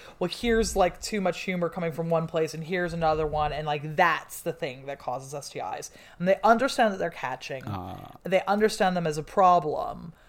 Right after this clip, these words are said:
Speaker 1: but it's like, you know, they don't have any remedies so much other than, like, well, don't have sex. But you will also see, for example, um, in medical texts like the Trotula,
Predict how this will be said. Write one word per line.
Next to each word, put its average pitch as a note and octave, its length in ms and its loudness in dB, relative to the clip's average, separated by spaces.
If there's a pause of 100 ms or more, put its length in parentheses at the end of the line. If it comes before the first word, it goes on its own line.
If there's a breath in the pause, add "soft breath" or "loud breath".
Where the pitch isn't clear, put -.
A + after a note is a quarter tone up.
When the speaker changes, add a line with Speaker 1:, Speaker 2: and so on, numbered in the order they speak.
(280 soft breath)
Speaker 1:
but E3+ 400 6
it's - 560 -6 (160)
like, E3 220 -2
you F#3+ 100 -2
know, E3 240 6 (460)
they F3+ 200 4
don't F3 320 2
have D#3+ 480 4
any D#3+ 200 2
remedies D#3 640 0
so F3 580 4
much C#3+ 640 -6 (320 soft breath)
other E3 340 4
than, D#3 240 2
like, D3 260 0
well, D#3 120 4
don't D3 220 0
have D3 180 -6
sex. - 340 -2
But F3+ 160 -4
you G3+ 100 0
will G#3+ 180 8
also A3+ 420 8
see, D#3 320 -4
for D3+ 200 -2
example, C#3 560 -4 (840 soft breath)
um, D#3+ 340 4
in E3 440 4
medical F3 300 6
texts - 300 -2
like D#3 140 2
the D#3 80 -2
Trotula, G3 600 4